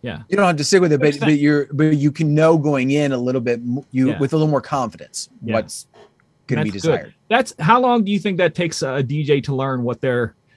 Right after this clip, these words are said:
Speaker 1: what their sound, their sound is that for an audience? Do you think that's something you can pick up on quick, or does it take time for the
Speaker 2: I
Speaker 1: wedding
Speaker 2: think it,
Speaker 1: stuff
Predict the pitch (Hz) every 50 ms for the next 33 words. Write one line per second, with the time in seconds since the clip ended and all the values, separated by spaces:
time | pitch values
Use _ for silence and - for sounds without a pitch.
0 | _ _ - 131 110 - 135 135 139 131 127 127 110 - _ _ _ - - -
1 | - - 156 147 147 143 135 - 131 131 117 - - 151 139 139 139 131 120 117
2 | 110 110 107 - - _ - 127 123 - - _ - 127 113 104 113 117 107 92
3 | 82 - - - 110 107 139 131 113 139 127 113 - - 151 123 113 131 127 127
4 | 123 117 123 113 - 135 - 135 120 - 127 120 113 110 - - 160 165 175 165
5 | - 123 113 110 107 104 117 117 - - 127 110 - - 131 127 131 135 139 143
6 | 147 143 - _ _ _ _ _ _ _ _ _ _ _ _ _ _ _ _ _
7 | _ - - 135 117 131 127 143 139 - - 190 160 - 113